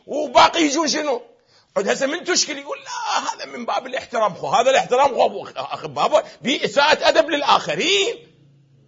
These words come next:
مع أنه بيني وبين الله لا خاتمة المحققين ولا خاتمة المجتهدين ولا خاتمة الأولين ولا خاتمة الآخرين.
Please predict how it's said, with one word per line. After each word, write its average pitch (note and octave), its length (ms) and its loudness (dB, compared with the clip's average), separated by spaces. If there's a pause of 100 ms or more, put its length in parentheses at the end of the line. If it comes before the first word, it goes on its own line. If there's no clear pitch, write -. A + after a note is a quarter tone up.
(1300)
مع C4+ 160 2
أنه D#4+ 180 4
بيني G4+ 340 6
وبين E4 380 4
الله B3 220 2
لا B3 120 4
خاتمة D4 540 2
المحققين G#3+ 720 -6
ولا C#4+ 220 2
خاتمة C#4 460 2
المجتهدين G#3+ 680 -4
ولا B3+ 240 2
خاتمة C4 380 0
الأولين C4+ 840 -2
ولا C4 200 2
خاتمة A3+ 440 -2
الآخرين. F3+ 400 -8